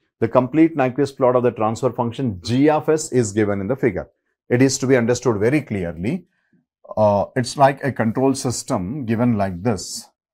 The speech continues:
It's a bit tricky here. We are given with K is equal to two, and we are given with a plant G of S under unity negative feedback, as the question says.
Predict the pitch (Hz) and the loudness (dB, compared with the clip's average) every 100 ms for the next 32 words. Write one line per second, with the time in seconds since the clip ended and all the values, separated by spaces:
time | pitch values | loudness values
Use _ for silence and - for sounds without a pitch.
0 | - - 101 101 104 - 113 110 113 82 | -14 -10 -6 -4 -4 -4 -4 -2 -4 -4
1 | 87 139 - _ _ _ - _ _ _ | -8 -8 -12 _ _ _ -20 _ _ _
2 | _ _ _ - _ _ _ 110 127 123 | _ _ _ -20 _ _ _ 2 4 4
3 | 110 113 131 131 123 120 - 127 127 131 | 2 0 0 0 -2 -4 -4 -2 0 -2
4 | 110 104 117 - 107 95 95 92 104 80 | -4 -4 -4 -4 -4 -4 -8 -6 -8 -8
5 | - _ _ _ _ _ _ 113 113 101 | -14 _ _ _ _ _ _ -2 0 2
6 | 135 151 120 110 110 117 117 107 113 - | -2 0 -2 0 0 0 0 -2 -6 -4
7 | 113 113 123 131 120 90 98 110 104 92 | 0 0 0 -4 -6 -6 -6 -2 -2 -4
8 | - 95 80 - - _ - _ _ _ | -6 -8 -8 -14 -16 _ -20 _ _ _
9 | - 117 123 139 123 101 110 110 107 120 | -2 2 2 0 0 0 2 0 0 -2
10 | 131 92 92 90 104 135 - 92 78 76 | 0 -2 -6 -6 -6 -8 -8 -8 -8 -6
11 | 92 151 _ - 101 98 120 123 101 98 | -6 -6 _ -8 -6 -6 -8 -8 -8 -6
12 | 110 139 - 180 101 - - - | -8 -8 -8 -8 -8 -10 -20 -20